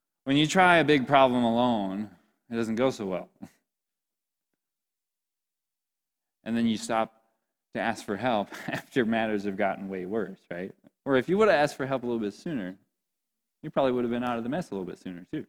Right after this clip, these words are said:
right? But Second Corinthians twelve nine says, Each time he said, he being God, "My grace is all you need.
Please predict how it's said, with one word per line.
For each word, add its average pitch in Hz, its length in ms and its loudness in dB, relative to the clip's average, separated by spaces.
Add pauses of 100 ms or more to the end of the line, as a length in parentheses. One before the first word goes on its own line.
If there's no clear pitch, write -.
(120)
right? 92 140 -12 (1200)
But 117 100 -10
Second 190 200 6
Corinthians 156 420 4
twelve 147 260 6
nine 123 240 2
says, 113 220 -2
Each 156 320 -4
time 117 580 -4 (540)
he 160 160 2
said, 104 480 -2 (100)
he 113 140 0
being 117 240 0
God, 95 340 0
"My 104 200 -2
grace 117 640 0
is 110 160 -4
all 107 300 2
you 117 160 -2
need. 90 460 -6